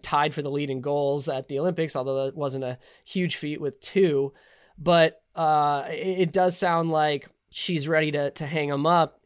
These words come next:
And if she does, that it was a, a fitting game for her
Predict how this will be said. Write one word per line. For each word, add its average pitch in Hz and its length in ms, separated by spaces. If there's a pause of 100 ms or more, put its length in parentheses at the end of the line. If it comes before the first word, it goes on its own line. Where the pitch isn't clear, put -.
(280)
And 151 340
if 160 80
she 165 160
does, 185 480
that 170 180
it 175 140
was 170 160
a, 156 240
a 156 220
fitting 214 540
game 170 380
for 143 200
her 147 420